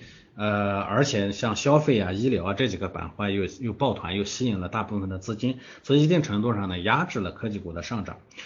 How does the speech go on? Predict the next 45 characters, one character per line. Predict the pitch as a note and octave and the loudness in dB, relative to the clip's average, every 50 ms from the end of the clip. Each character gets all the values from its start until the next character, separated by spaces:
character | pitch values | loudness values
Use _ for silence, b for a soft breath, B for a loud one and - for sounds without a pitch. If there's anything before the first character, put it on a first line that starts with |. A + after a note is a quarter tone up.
| B B B B | B B B B
这 | - C4 G#3+ | 8 8 10
个 | F3 | 10
呢 | A2+ G2 F#2 | 6 4 2
是 | F2 - - G2+ E2+ - - - | 0 -2 -6 -6 -6 -6 -6 -4
导 | - F2 E2+ | -2 -2 -2
致 | - B2+ A#2+ | 0 -2 -2
它 | - - D3 E3 | 0 2 2 2
这 | - - | 2 0
个 | - G2 | -2 -2
行 | - - - D#2+ D#2 G2+ | -6 -6 -8 -6 -2 0
业， | D3+ E3+ C#3+ - - - | 0 0 0 -4 -6 -2
这 | - D#3+ | 0 0
个 | C#3 | 0
板 | A#2+ - E2+ D#2 D#2 | 0 -4 -6 -8 -8
块 | - - D3 - | -4 -2 0 0
呢 | A2+ F#2 F#2+ | 0 0 -4
总 | - F#2+ F#2+ D3 | -4 -2 0 0
体 | - - G#2+ | 0 0 -6
表 | - - D#2+ | -6 -6 -10
现 | - F#2 E2+ | -10 -10 -10
不 | D#2+ E2+ | -8 -10
佳。 | E2 E2+ F2 A2 | -10 -8 -4 0
那 | E3 G3+ | 4 6
有 | G3+ F#3 D#3+ D#3+ | 6 8 8 6
人 | F3+ F3 | 6 6
会 | - F#3 | 4 4
问 | F3+ F#3+ F#3+ D#3 | 4 4 4 2
了， | A2+ G2+ | 2 0
说 | - F3 | -2 -2
“既 | - - | 2 6
然 | C4 C#4+ C#4+ - | 8 8 10 8
表 | F3+ | 8
现 | - D3+ D#3+ D#3+ | 6 4 2 2
不 | E3+ | 4
佳， | D#3 D#3+ E3 | 2 2 4
你 | E3 C#3+ A2 | 4 2 2
为 | C3+ D#3+ | 2 2
什 | D3+ C3 | 0 0
么 | A2+ G#2 | -2 -4
不 | - C#3 | -2 -2
把 | A2 E2+ | -2 -2
它 | E2 G2 | -2 -4
踢 | F#2+ - - D3+ | -6 -2 -2 -2
出 | D3+ - - | -2 -2 -6
去？” | - - F2 | -10 -12 -14